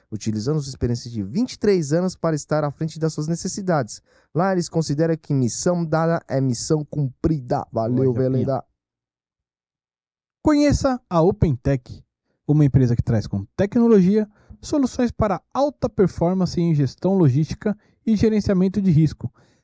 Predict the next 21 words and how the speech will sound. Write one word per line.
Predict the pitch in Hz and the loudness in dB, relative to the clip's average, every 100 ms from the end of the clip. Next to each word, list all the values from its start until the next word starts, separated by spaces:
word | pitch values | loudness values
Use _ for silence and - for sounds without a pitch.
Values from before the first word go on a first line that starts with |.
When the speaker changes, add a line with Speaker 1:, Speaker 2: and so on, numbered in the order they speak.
| _ | _
Speaker 2:
Líder | 254 294 160 131 | 6 6 6 4
em | 131 131 | 4 2
operações | 127 143 131 - 143 139 - | 2 2 2 2 2 2 0
lo-, | 135 139 - | 0 0 0
em | 139 131 | 2 2
operadores | 127 139 127 160 202 | 4 2 4 4 4
logísticos | 196 175 180 226 - 240 - _ - | 4 4 2 0 -2 -4 -4 _ 2
e | |
intermodais, | 202 220 226 220 190 151 135 - _ _ _ | 4 4 2 2 2 2 0 -4 _ _ _
embarcadores | 170 160 160 - 147 156 196 196 | 0 2 2 2 -2 0 -2 -4
com | - 175 | -4 -2
operações | 156 - 156 139 143 123 | -2 0 0 0 -2 -4
complexas | - 127 240 247 - 233 202 | -4 -2 -2 -2 0 0 2
nos | 185 | 0
si-, | - 156 | 0 -2
nichos | 160 160 - 135 | 2 2 2 0
de | 127 | 2
medicamentos, | 131 143 - 143 226 269 - 233 170 _ _ 220 | 2 0 0 0 0 -2 -4 -6 -10 _ _ -2
linha | 262 254 | 0 2
branca, | 196 202 202 208 196 _ _ | 2 2 2 -2 -4 _ _
alimentos | - 208 190 185 185 185 - | -2 0 2 2 2 -2 -4